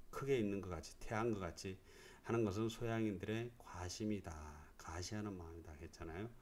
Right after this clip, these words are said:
교토. 어쩌면 이렇게 같은 내용들이 또 온전히 반복되고 있는 거죠. 여기는 없을 무자, 여기에서는, 어, 없을 망이, 없을 무자죠. 같은 뜻이고, 여기 다음에,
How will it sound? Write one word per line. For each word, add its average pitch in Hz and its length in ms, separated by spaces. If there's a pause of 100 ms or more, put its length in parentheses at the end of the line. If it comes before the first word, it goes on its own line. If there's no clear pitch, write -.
(280)
교토. - 520 (460)
어쩌면 147 360
이렇게 110 540 (420)
같은 147 720
내용들이 101 680 (280)
또 78 100
온전히 143 640
반복되고 92 580
있는 78 240
거죠. 78 240
여기는 110 340 (340)
없을 95 500
무자, 92 680 (200)
여기에서는, 92 580 (320)
어, 82 320 (460)
없을 110 500
망이, 85 380 (100)
없을 98 300
무자죠. 80 720
같은 87 280
뜻이고, 87 560 (220)
여기 120 120
다음에, 135 360